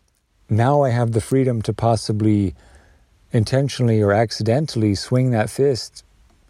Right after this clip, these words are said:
beyond the scope of where I'm free to do so, which is where another one, uh, someone else's face begins.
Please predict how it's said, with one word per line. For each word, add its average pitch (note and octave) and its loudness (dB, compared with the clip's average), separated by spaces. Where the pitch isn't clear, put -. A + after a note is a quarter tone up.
beyond A#2+ 2
the A2 2
scope B2+ -2
of G#2 -2
where A2+ 2
I'm A2 -2
free B2 -2
to G#2+ -4
do B2+ 0
so, A2+ 0
which G#2 -2
is G2+ -4
where A2+ 2
another A2+ 0
one, A2+ -4
uh, - -6
someone B2 -2
else's A2 -2
face C3 -2
begins. B2 -2